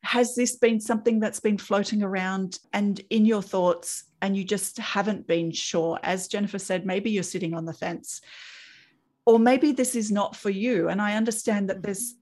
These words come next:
Speaker 1: plenty of artists that don't teach. And so this may not be for you if that's the case, and you don't have any inkling that that would be of interest. I understand also that when we come to share in this way,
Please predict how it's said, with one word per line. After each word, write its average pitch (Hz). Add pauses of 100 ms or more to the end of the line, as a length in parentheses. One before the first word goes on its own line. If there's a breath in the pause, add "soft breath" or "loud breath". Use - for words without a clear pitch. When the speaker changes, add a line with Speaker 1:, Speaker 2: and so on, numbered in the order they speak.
(100)
Speaker 1:
plenty 262
of 226
artists 175
that 196
don't 240
teach. -
And 190
so 196
this 214
may 220
not 214
be 175
for 175
you 160
if -
that's -
the 185
case, 165 (340 loud breath)
and 180
you 185
don't 190
have 180
any 196
inkling 170
that 170
that -
would 165
be 175
of 170
interest. - (760 loud breath)
I 240
understand 254
also 208
that 175
when 208
we 208
come 214
to -
share 175
in 180
this 165
way, 170